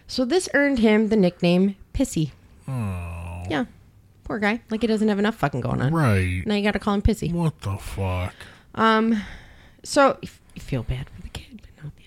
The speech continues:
Speaker 1: adult. So he dropped out of school in, uh, the ninth grade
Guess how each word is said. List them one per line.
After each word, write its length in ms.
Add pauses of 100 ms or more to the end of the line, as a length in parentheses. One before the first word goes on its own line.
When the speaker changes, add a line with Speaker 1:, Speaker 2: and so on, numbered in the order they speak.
Speaker 1:
adult. 180 (1120)
So 240
he 260
dropped 300
out 140
of 60
school 580
in, 320
uh, 260
the 100
ninth 280
grade 300